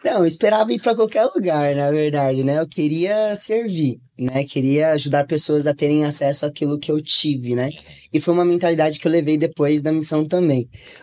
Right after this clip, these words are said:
Mas o, o, quando veio em Portugal, foi uma coisa, foi um,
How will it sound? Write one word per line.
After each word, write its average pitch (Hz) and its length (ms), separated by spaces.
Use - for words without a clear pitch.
Mas 139 880
o, 131 680
o, 123 220
quando 151 320
veio 156 280
em 175 40
Portugal, 147 680
foi 147 160
uma 147 160
coisa, 170 460
foi 180 160
um, 175 80